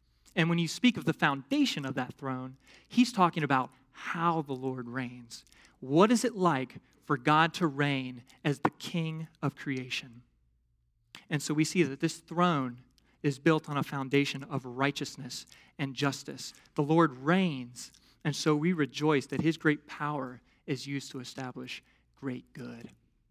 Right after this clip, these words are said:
About ten years ago, a terrible earthquake devastated the island nation of Haiti. And a few short days later, if you were to stand on the beaches of Haiti and look out to the sea's horizon,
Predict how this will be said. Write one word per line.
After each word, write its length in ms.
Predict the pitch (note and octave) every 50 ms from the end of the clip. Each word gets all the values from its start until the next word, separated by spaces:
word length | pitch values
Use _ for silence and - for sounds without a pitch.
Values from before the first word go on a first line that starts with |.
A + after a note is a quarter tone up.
| _ _ _ _ _ _ _ _ _ _ _ _ _ _ _ _ _ _ _ _ _ _ _ _ _ _ _ _ _ - - _
About 240 | - D3 D3+ C#3+ -
ten 200 | - G3+ G3 E3+
years 220 | D#3 D#3+ E3 D#3+ C#3
ago, 300 | D3 C#3+ C#3 C3+ C3+ C3+
a 60 | B2+
terrible 640 | - - - - E3+ E3 F3 F3 D3+ C#3+ C3+ C3+ -
earthquake 520 | - D#3 D3+ - - - C#3 C3+ - - _ _ _ _ _ _
devastated 600 | - F3+ E3 - F3+ - - - E3 D3+ C#3+ C3+
the 100 | C3 C#3
island 360 | C3+ C3 C#3 C#3 C3+ C3+ C3+ C3
nation 300 | C3+ C3+ C3 - - C3+
of 100 | B2 B2
Haiti. 400 | - - C#3 C3 B2+ B2 B2+ - _ _ _ _ _ _ _ _ _ _ _ _ _ _ _ _ _ - -
And 100 | E3 D#3
a 40 | C#3+
few 220 | - - G#3 G#3
short 280 | G3 - - G3+ G3 E3
days 300 | F3 E3+ E3 D3+ C3+ C#3
later, 440 | D3+ D#3 E3 D#3 C3+ B2+ B2+ B2 - _ _ _ -
if 180 | - D3 - -
you 80 | G#3+
were 80 | A3 A3
to 80 | F3+ G#3+
stand 400 | - - G#3+ G3+ G#3 G#3+ G#3 G#3
on 100 | G3 F3
the 60 | E3
beaches 340 | C#3+ F3 F3+ - - D#3 D3+
of 100 | D3+ -
Haiti 300 | - E3+ E3 D3+ D3 C3+
and 140 | C3+ C#3
look 160 | D3+ F#3+ G3 G#3+
out 240 | G3 F#3 F#3+ F#3+ -
to 80 | -
the 120 | F3 D#3+ D3
sea's 340 | - - - F#3 F3 E3+ -
horizon, 580 | E3 D3+ C#3+ D3 D3+ D3+ D3 B2+ C3+ C3 B2+